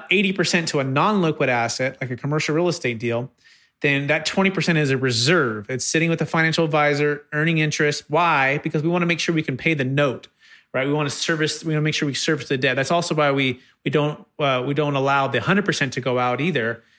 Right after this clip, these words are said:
because we wanna make sure there's enough room to actually pay you, because that is the role of the trustee and of the deferred sales trust to pay you back the agreed upon amount of interest. Yeah, so ju-, just to clarify that part, you, you gotta have the, you gotta ha-, but, but say you put fifty percent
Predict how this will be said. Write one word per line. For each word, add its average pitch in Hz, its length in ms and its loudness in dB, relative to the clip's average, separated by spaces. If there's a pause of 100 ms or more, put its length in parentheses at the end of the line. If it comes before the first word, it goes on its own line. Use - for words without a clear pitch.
(140)
because 139 220 -2
we 135 80 -4
wanna 147 160 0
make 151 120 -2
sure 151 120 -2
there's 139 120 0
enough 139 260 0
room 156 360 0
to 143 100 0
actually 143 360 -2
pay 185 220 -2
you, 123 160 0
because 131 220 -4
that 151 180 2
is 160 220 0
the 156 100 -2
role 143 260 0
of 131 80 -4
the 127 60 -2
trustee 160 640 -2
and 143 240 -2
of 131 240 -4
the 127 80 -4
deferred 123 320 -6
sales 117 200 -4
trust 147 320 -2 (300)
to - 100 -2
pay 151 180 0
you 160 140 2
back 139 340 0
the 135 100 -2
agreed 131 360 -2
upon 127 640 -2
amount 127 560 -2
of 131 80 -2
interest. 143 520 -2 (420)
Yeah, 147 220 0
so 107 160 -4
ju-, 147 200 -2
just 160 280 -6
to 147 60 -4
clarify 139 380 -2
that 123 200 -4
part, 117 180 -4
you, 131 140 -4
you 165 140 -2
gotta 151 200 2
have 139 220 0
the, 131 300 -6
you 160 80 2
gotta 143 140 2
ha-, 147 140 -4 (200)
but, 175 100 0
but 220 200 2
say 247 120 2
you 220 80 4
put 220 180 0
fifty 220 280 2
percent 135 420 0